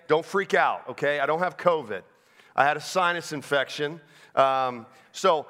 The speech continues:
I consider it so important that I am literally using some of my words to be <laughs> able to highlight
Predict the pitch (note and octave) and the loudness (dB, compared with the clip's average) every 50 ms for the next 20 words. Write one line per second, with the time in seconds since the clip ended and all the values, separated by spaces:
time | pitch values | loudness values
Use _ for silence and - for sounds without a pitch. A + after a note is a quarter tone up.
0 | - - - F#3+ A#3+ C4+ - C4 A3+ G3 - G#3+ F#3+ F#3 E3 - - G3 F#3+ F3 | -2 2 4 4 4 4 0 -6 -10 -6 -4 -4 -4 -4 -6 -6 -4 -4 -4 -4
1 | E3+ - F#3 G3+ F#3+ D3+ C#3+ C#3+ C#3 - F3 F#3 F#3 F3 D#3 C#3 C#3 C#3+ D3+ F3 | -2 -2 -2 -2 0 -2 -6 -4 0 2 2 2 2 0 -2 -4 -6 -6 -6 -4
2 | F#3+ G3+ G3 F#3 F3 D#3+ D3+ C#3+ C#3 C#3+ F3 F#3+ E3+ C#3+ E3 D3+ C3+ - - - | -4 -4 -2 -4 -6 -6 -8 -8 -8 -8 -8 -8 -8 -8 -10 -10 -10 -6 -4 -4
3 | E3+ D#3 D3+ C#3 A#2+ C#3+ D3+ C#3 B2+ A#2+ C#3 E3+ F#3 F3 D3+ C3+ A#2+ A2+ G#2 G#2 | -4 -4 -6 -6 -4 -2 -2 -2 -2 -2 -2 -4 -2 -2 -4 -4 -6 -8 -12 -14
4 | - - - - - - _ _ _ _ _ _ _ _ - D3+ D3+ D3 D3 - | -16 -14 -14 -14 -16 -18 _ _ _ _ _ _ _ _ -8 -6 -6 -4 -2 -2
5 | - - D#3+ D#3+ D#3+ - - D3+ C3+ C3+ C3+ C3+ C3+ B2+ B2+ B2 A#2+ A2+ | -2 0 -2 -2 -4 -2 -2 0 0 2 2 2 2 0 0 0 -2 -4